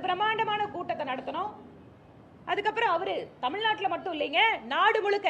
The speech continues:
பிரதமர் மோடி அவர்களோட பயண திட்டத்தை பாருங்க.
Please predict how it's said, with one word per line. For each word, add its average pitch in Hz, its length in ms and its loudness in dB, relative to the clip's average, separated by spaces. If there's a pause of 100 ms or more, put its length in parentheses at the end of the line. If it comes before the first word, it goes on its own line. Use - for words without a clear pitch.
(200)
பிரதமர் 339 400 2
மோடி 403 300 4
அவர்களோட 320 380 4 (440)
பயண 349 320 4
திட்டத்தை 311 380 -6
பாருங்க. 240 260 -2